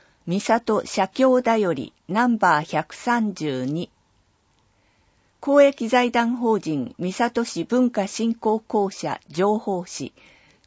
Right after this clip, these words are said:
カルポート、イベント講座案内、九月号です。暑かった八月も終わりました。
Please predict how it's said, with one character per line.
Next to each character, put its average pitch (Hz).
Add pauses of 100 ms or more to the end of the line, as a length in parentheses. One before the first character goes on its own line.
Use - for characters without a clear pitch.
カ 196
ル 240
ポ 220
ー 147
ト、 - (680)
イ 180
ベ 226
ン 226
ト 208
講 214
座 208
案 180
内、 127 (260)
九 170
月 220
号 143
で 127
す。 - (1500)
暑 226
か 202
っ 196
た 175
八 196
月 226
も 170
終 185
わ -
り 202
ま 208
し -
た。 -